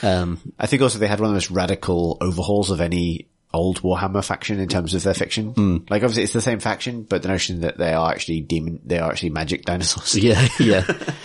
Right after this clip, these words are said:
Speaker 1: Uh, I also love that they've been parked inside a giant moon, endlessly fighting Corcus Kull.
Speaker 2: <laughs>
Speaker 1: That's their current fictional kind of, uh, status quo.
Speaker 2: Yeah, right. Not to, not, like, that's one of the things that's nice about the new Khorne book, which I'm sure we'll get to, but it canonizes that. Like,
Speaker 1: <laughs>
Speaker 2: the,
Speaker 1: Good.
Speaker 2: out-,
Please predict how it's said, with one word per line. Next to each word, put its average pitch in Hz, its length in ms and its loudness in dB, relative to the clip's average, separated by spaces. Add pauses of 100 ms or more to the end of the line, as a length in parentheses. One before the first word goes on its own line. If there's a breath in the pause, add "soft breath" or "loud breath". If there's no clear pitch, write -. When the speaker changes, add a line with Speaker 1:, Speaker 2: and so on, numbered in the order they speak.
(540 loud breath)
Speaker 1:
Uh, 110 200 6
I 120 60 6
also 135 180 4
love 110 120 4
that 107 100 4
they've 95 140 0
been 95 160 2
parked 98 500 2
inside 98 380 2
a - 20 -2
giant 90 300 2
moon, 92 360 2
endlessly 92 440 -2
fighting 90 420 0
Corcus - 320 0
Kull. 87 360 0 (140)
Speaker 2:
<laughs> - 140 -2
Speaker 1:
That's 127 380 6
their 110 100 2
current 104 300 2
fictional 90 520 2
kind 95 160 2
of, 90 320 -2
uh, 87 440 0
status - 320 0
quo. 123 160 0
Speaker 2:
Yeah, 113 420 6
right. 101 300 2 (200 loud breath)
Not 113 200 2
to, 110 360 4
not, - 200 0
like, 85 320 0
that's 101 160 2
one 107 100 2
of 92 60 0
the 95 40 -2
things 90 140 2
that's - 140 2
nice 90 160 2
about 82 160 0
the 78 40 -8
new 80 140 -2
Khorne 92 340 0
book, 71 200 -2
which - 180 -4
I'm 82 140 2
sure 82 140 0
we'll 78 60 0
get - 220 0
to, 76 340 0
but 85 240 2
it - 240 -2 (120)
canonizes 73 720 -6
that. 71 240 -4
Like, 82 200 -2
Speaker 1:
<laughs> - 20 -8
Speaker 2:
the, 156 100 6
Speaker 1:
Good. - 180 4
Speaker 2:
out-, - 220 4